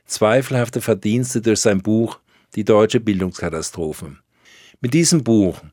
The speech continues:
das zunächst als Artikelserie in der Zeit erschienen war, führte Picht jenen apokalyptischen Ton in die Bildungsdiskussion ein,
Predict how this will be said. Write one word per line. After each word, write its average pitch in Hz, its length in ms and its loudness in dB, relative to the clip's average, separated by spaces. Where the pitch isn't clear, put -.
das 107 160 -4
zunächst 120 640 2
als 110 260 0
Artikelserie 117 1000 2
in 107 80 -2
der 107 100 2
Zeit 113 340 0
erschienen 98 520 -2
war, 117 340 -2
führte 123 280 4
Picht 135 420 0
jenen 120 360 2
apokalyptischen 113 960 0
Ton 120 280 2
in 123 120 -2
die 113 80 2
Bildungsdiskussion 110 1040 -2
ein, 98 420 -2